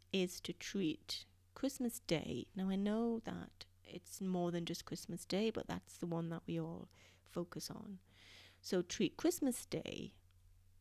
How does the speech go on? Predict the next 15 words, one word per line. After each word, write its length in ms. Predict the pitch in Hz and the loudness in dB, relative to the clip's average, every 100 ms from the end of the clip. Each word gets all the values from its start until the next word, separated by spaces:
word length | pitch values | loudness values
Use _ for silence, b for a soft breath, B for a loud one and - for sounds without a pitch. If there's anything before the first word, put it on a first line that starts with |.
| - | 4
or 520 | 247 196 - - 269 254 - | 4 6 2 2 -2 -6 -4
the 80 | 214 | -4
day 420 | - 202 190 196 - | 2 4 6 4 2
of 640 | 185 180 175 - - - - _ _ _ - | 0 2 0 -4 -8 -20 -20 _ _ _ -16
a 80 | - | -10
special 480 | - - 180 - 170 | -8 -4 -2 0 0
event 1040 | 160 - 285 254 247 233 226 226 - - - | -2 2 2 4 4 2 0 -6 -10 -12 -12
or 580 | - 170 175 185 190 - 233 | -6 -4 -4 -6 -8 -12 -10
activity, 840 | - - - 294 285 - 247 247 240 | -12 -10 -4 -2 -2 -2 0 2 0
whatever 320 | - - 208 | 0 0 4
is 180 | 226 - | 2 4
most 340 | 196 190 196 | 2 2 0
challenging 600 | - 180 180 180 180 175 180 | -2 -2 0 0 0 -2 -2
for 140 | - | -2
you, 460 | 190 185 202 285 | 2 4 4 2